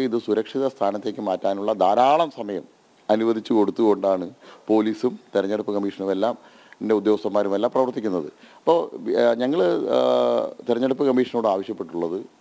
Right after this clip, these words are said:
ഇന്നലെ ആവശ്യപ്പെട്ടത്, മുഴുവൻ റൂമുകളും റെയ്ഡ് ചെയ്യണമെന്നാണ്. പക്ഷേ ആകെ പരിശോധിച്ചത് പന്ത്രണ്ട്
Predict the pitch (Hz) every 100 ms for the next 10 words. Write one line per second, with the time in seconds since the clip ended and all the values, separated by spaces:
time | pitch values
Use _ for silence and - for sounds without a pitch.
0 | - 147 151 139 123 117 117 - 113 80
1 | - - 110 151 185 165 135 127 120 107
2 | 92 90 76 60 _ _ - 117 139 -
3 | 113 120 127 123 - 107 117 110 104 110
4 | 101 110 104